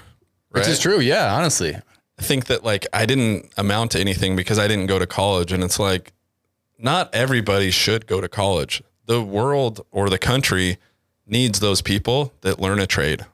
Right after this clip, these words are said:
Speaker 2: that learn technical skills through either, you know, uh, some t-,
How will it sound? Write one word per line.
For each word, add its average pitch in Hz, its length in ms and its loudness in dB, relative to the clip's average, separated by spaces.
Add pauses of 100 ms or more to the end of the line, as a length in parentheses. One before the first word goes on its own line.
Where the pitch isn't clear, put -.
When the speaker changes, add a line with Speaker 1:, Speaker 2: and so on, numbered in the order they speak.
(120)
Speaker 2:
that 85 120 -4
learn 92 380 0
technical 87 480 -2
skills - 460 -2 (880)
through 90 500 2 (520)
either, 98 240 2
you 92 140 2
know, 87 280 -2 (540)
uh, 80 400 0 (460)
some 104 240 0
t-, - 120 -2